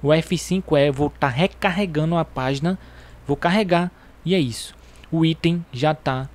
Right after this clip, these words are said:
no meu inventário, como vocês podem ver, já tá aqui. Um item que eu consegui de graça,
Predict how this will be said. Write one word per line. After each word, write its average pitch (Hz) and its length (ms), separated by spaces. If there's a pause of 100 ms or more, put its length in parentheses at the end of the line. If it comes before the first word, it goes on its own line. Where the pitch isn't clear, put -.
no 160 160
meu 147 260
inventário, 139 640
como 139 220
vocês 139 280
podem 147 240
ver, 135 100
já 131 120
tá - 140
aqui. 131 280
Um 135 180
item 139 260
que 147 100
eu 143 60
consegui 139 420
de 135 220
graça, 165 760